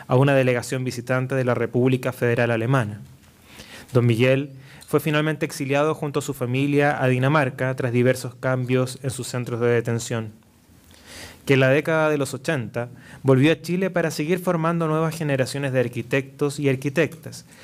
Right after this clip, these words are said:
lo que le hizo acreedor del Premio Nacional de Arquitectura en dos mil diecinueve como reconocimiento a su larga trayectoria profesional y académica.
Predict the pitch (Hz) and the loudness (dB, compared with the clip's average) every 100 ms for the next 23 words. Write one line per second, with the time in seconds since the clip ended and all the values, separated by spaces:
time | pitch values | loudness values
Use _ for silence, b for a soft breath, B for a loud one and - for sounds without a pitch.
0 | B B 131 131 127 139 139 151 139 135 | B B 0 2 2 2 0 -2 -2 0
1 | 127 123 131 143 135 131 139 143 139 131 | -2 2 2 2 -2 0 0 2 0 0
2 | 127 127 127 123 120 117 - - 147 156 | 0 2 2 0 -6 -8 -8 0 2 2
3 | 160 139 123 123 135 123 123 120 123 139 | -2 -4 -2 0 2 0 -2 -4 0 0
4 | 143 165 B B B - 156 156 156 156 | 0 -4 B B B 0 2 2 0 -2
5 | 143 151 156 175 180 - 135 156 185 185 | -2 -4 -2 -2 -2 -2 -2 -2 -2 -2
6 | 165 143 131 143 143 139 139 - 135 123 | 0 0 0 0 2 0 -2 -8 -8 -6
7 | 120 127 131 131 135 123 127 127 120 110 | -2 0 0 -2 -2 2 2 2 0 -4
8 | - | -12